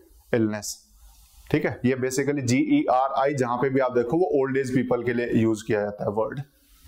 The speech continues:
ठीक है, तो geriatric treatment, geriatric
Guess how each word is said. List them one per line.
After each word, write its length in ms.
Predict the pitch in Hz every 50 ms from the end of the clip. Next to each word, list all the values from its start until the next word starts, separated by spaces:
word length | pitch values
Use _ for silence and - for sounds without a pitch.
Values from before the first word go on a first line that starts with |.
| - - - - - - - - - - - - - - - - - - - - -
ठीक 140 | 139 127
है, 180 | - 147 - - _ -
तो 80 | - 120
geriatric 580 | 107 117 120 117 123 127 123 123 127 131 123 127 127 - - - - -
treatment, 560 | - 123 120 117 113 117 123 120 113 113 113 - - - _ _ _ _ - - -
geriatric 840 | 110 113 123 120 127 127 127 123 135 127 127 123 - - - -